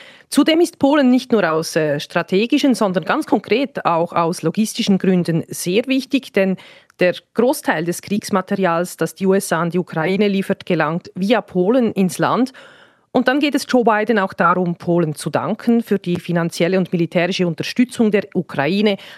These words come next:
aber auch für die Solidarität, für die Aufnahme der Hunderttausenden von Flüchtlingen.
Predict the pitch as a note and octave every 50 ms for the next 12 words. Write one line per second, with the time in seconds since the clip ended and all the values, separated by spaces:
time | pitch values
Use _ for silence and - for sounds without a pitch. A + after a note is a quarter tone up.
0 | - - - A3 F#3 F3+ F3 E3+ - - - G3 E3+ F#3 - F#3 F3 F3 E3+ F3
1 | D3 C#3+ - - D3 C#3+ D3 - - - F#3+ E3+ - C#3+ - C#3 D3 F3 - -
2 | F#3 E3+ E3+ E3+ D#3+ D3+ - - C3 - A#3 C4 C#4+ C4 G3+ - - - - -
3 | D#3+ C#3+ D3+ F3 - E3+ E3 D#3 D3+ D3 C3+ C#3 - - F#3 G3 G#3 - F#3 D#3+
4 | - - - - C3+ C#3+ C#3 C3 B2+ C3